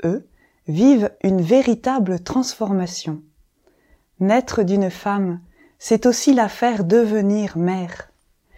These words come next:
Ma venue au monde a radicalement transformé celle qui m'a portée. Ma naissance fut aussi pour elle une naissance. Ainsi Marie s'est-elle laissée transformer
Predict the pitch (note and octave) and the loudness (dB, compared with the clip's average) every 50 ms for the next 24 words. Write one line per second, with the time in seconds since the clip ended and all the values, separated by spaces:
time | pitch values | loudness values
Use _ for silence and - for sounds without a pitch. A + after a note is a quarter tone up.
0 | _ - _ _ - F3+ F#3 F3+ D#3+ F3 F3+ F#3+ G#3 A#3 A3+ G3+ G3 G3 G#3 A#3 | _ -20 _ _ -2 0 0 2 2 2 4 4 6 6 6 4 4 4 4 4
1 | B3 A#3 G3 F#3 - - - - - - - F#3+ G3 F#3 A3 A#3+ G#3+ B3 B3 - | 2 2 0 -2 -6 -12 -20 -20 -14 -6 -2 -2 0 2 2 4 4 2 2 2
2 | C4+ B3 A#3 A#3+ B3 B3 A#3+ - - C4+ C4 - - - A#3 A3 G#3+ G3 F#3 F3+ | 2 4 4 4 2 0 -2 0 0 -2 -2 -2 -4 -6 -2 -2 0 0 0 -2
3 | F3 F3+ _ _ - - - G3+ G3 G3 G3 - - F3+ F3+ E3+ F3 F3 F3 E3 | -6 -10 _ _ -20 -4 -2 0 0 0 -2 -2 -2 -2 -2 -2 -4 -6 -6 -8
4 | - - - - - D3 - - - _ _ _ _ _ _ _ _ _ _ _ | -8 -12 -12 -10 -10 -10 -10 -16 -20 _ _ _ _ _ _ _ _ _ _ _
5 | _ _ _ _ E3+ F#3+ F#3 F#3+ G3+ G#3 - - - E3+ G3 C4 - - - - | _ _ _ _ 0 0 2 2 2 0 -2 -4 -4 -4 -2 -4 -4 -6 -12 -16
6 | - _ _ _ _ _ _ - - - A3+ A3+ A3 - A3+ A3+ G#3+ - - D#4+ | -18 _ _ _ _ _ _ -20 -2 2 2 2 4 4 2 2 2 2 2 2
7 | F4 E4 - A3+ G3+ F3+ G3 F#3 F#3 F3+ E3 E3 - - _ _ _ _ _ _ | 2 2 0 -2 -2 -2 -2 -2 -2 -4 -6 -8 -12 -20 _ _ _ _ _ _
8 | _ _ - F3 E3+ E3 E3 F3+ F3+ F3 - - E3+ D#3 D3+ D3+ - - - - | _ _ 0 2 2 2 2 0 0 -2 -6 -6 -6 -8 -8 -10 -14 -20 -20 -20
9 | - - _ _ _ _ _ _ _ _ _ _ _ _ _ _ _ _ _ _ | -20 -20 _ _ _ _ _ _ _ _ _ _ _ _ _ _ _ _ _ _
10 | - _ _ _ - F#3 F3+ F3+ - - A#3+ B3 A3+ G#3+ G3+ G3+ G3+ A#3+ A#3+ A#3+ | -20 _ _ _ -4 -2 -2 -2 0 4 6 6 6 6 4 2 2 0 0 2
11 | - A3 G3+ - A3 A3 G#3+ G#3 G#3+ A3 G#3+ - - A#3 A#3 A#3 - - B3+ B3+ | 0 -2 0 2 2 4 6 6 6 4 2 2 2 0 0 2 0 0 0 0
12 | - - - B3 A3 A3+ G#3 F#3 F#3 F#3+ G3 | -2 -4 -4 -2 0 0 0 0 -2 -6 -10